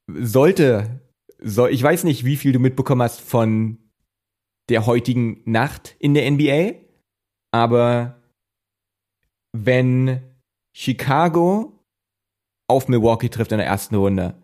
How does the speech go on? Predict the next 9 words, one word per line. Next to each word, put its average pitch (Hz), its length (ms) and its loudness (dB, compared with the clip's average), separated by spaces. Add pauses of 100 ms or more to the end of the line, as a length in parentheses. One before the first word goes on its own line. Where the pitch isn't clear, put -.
(600)
dann 101 140 -2
wird 120 180 0
DeMar 120 220 2
DeRozan 135 360 4
sich 123 160 -2
kümmern, 139 440 0
dass 123 120 -4
seine 120 240 0
Tochter, 120 600 0